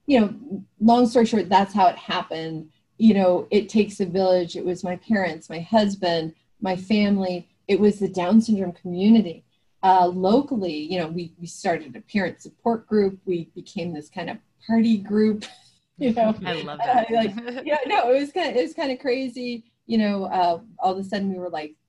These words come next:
Speaker 1: thirty or forty families just getting together and,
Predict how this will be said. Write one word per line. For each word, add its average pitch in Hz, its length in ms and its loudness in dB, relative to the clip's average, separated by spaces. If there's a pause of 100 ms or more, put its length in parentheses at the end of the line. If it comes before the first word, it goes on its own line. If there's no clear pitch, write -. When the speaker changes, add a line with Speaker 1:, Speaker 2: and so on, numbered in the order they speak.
(160)
Speaker 1:
thirty 196 360 -4
or 160 60 -10
forty 180 400 -8 (140)
families 196 680 -4
just 185 140 -12 (160)
getting 180 220 -6
together 180 640 -6
and, 165 340 -10